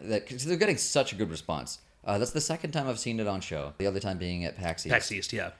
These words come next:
Speaker 1: And they get such a good response out of people. And that surprises me a lot because it's, it's not a fast-paced game.
Speaker 2: It's not.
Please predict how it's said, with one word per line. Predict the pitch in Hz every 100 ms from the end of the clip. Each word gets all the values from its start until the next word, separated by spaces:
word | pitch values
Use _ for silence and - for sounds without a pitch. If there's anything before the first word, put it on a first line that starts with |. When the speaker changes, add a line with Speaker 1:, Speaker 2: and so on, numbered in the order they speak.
| -
Speaker 1:
And | 117 117 117 107
they | 165
get | 202
such | 143 147
a | 156
good | 113
response | 113 - 285 233
out | 107
of | 82
people. | 87 78 73 - -
And | 127 143
that | 120
surprises | - 156 - 113 131 110 85
me | 80 69
a |
lot | 78 78 85 92 78
because | 92 104 - - _
it's, | 127 - -
it's | - 117
not | 110 104
a | 120
fast-paced | - 90 - 90 82
game. | 123 101 73 - - - -
Speaker 2:
It's | 123
not. | 160 175